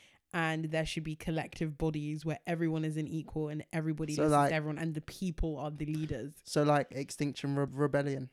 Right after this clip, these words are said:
Speaker 1: I don't know what that is.
Speaker 2: You don't know what Extinction Re-, Rebellion is?
Speaker 1: Oh, you mean the
Speaker 2: The
Speaker 1: group,
Speaker 2: people
Speaker 1: the climate change
Speaker 2: Exactly,
Speaker 1: group.
Speaker 2: the
Speaker 1: Uh,
Speaker 2: climate change group.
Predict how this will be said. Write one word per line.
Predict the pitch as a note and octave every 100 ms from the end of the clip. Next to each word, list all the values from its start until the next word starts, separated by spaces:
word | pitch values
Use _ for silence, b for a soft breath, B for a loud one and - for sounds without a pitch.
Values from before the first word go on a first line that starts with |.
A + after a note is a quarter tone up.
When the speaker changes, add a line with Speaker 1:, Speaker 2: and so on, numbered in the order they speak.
| _ _ -
Speaker 1:
I | D3+
don't | D#3
know | D2+
what | F#2+
that | - -
is. | E3 E3+ _ _ _ _ _ _ -
Speaker 2:
You | D3+
don't | F3+ F#3
know | F#3 F3+
what | F3 -
Extinction | - C#3 - E3+ D3 E3
Re-, | D#3 D#3 - -
Rebellion | D3+ E3 F#3 D3 C3
is? | - - -
Speaker 1:
Oh, | B3+
you | A#3+ A3 G#3
mean | G#3 A3 G#3+
the | G3+ G3 G3 F#3+
Speaker 2:
The | F3
Speaker 1:
group, | D#3 G#3
Speaker 2:
people | G#3+ F#3+
Speaker 1:
the |
climate | G3 A3 A3 G3+
change | E3+ F3+
Speaker 2:
Exactly, | E3+ E3 E3+ C#3+ C#3+
Speaker 1:
group. | C#3+
Speaker 2:
the | F3+
Speaker 1:
Uh, |
Speaker 2:
climate | F3 F3 D#3 - -
change | - C#3+ C3+
group. | - C3